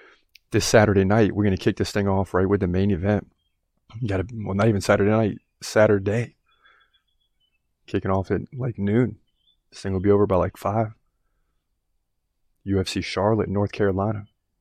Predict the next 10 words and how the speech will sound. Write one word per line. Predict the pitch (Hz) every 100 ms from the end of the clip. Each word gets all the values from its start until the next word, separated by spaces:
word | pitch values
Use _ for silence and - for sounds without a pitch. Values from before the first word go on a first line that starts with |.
| -
A | 98
K | - 107
A |
U | 98 104
F | 104
C | -
Fight | - 117 127
Night. | 110 135 _ _ _ _ _
Two | - 110
heavyweights, | 101 123 107 90 - -